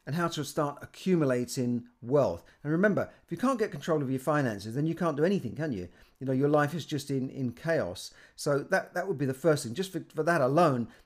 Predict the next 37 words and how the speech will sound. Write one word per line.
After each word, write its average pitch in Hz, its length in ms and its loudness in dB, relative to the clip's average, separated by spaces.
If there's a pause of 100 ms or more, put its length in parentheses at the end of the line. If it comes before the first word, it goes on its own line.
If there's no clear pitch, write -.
(100)
this 165 180 0
masterclass 131 680 -2
will 127 80 -6
be 123 120 -4
worth 120 320 0
it. 90 140 -6 (200)
So, - 160 -2
so - 140 -8
please 226 280 4
do 160 100 4
register. 131 520 2 (240)
I'm 143 80 -6
keeping 196 280 2
it 170 100 -2
a 156 60 -4
small 156 300 2
group, 175 300 4
so 151 120 -4
seats 160 440 0
will 156 80 -4
be 143 120 0
limited. 170 640 2 (260)
So 147 260 0 (120)
register 185 440 0
now, 143 480 2 (240)
get 180 180 0
your 160 100 -2
name 139 220 2
down 127 220 4
for 139 240 0
it. 135 100 -2
It's - 120 -10
absolutely 139 480 -4
free, 131 320 -2
there's 120 160 -2
no 151 160 0
obligation. 127 720 -2